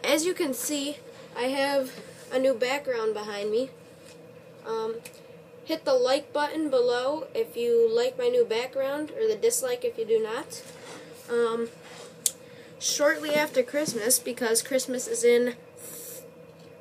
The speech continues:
th-, three days, so, um, after Christmas, I will be getting a S C, Andromeda S C four point eighteen,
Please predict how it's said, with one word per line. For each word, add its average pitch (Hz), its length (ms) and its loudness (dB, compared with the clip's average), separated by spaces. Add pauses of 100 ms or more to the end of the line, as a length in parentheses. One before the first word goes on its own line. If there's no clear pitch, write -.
(260)
th-, - 220 -8 (420)
three 262 420 0
days, 269 480 -2 (300)
so, 233 600 2 (1300)
um, 220 360 0
after 269 300 -2
Christmas, 254 680 -4
I 233 140 -2
will 247 120 4
be 262 100 -2
getting 233 460 0 (420)
a 214 160 -2 (420)
S 254 180 0
C, 269 500 -2 (220)
Andromeda 233 640 0
S 247 200 -2
C 277 240 -4
four 226 380 -2
point 226 420 -6
eighteen, 226 580 -2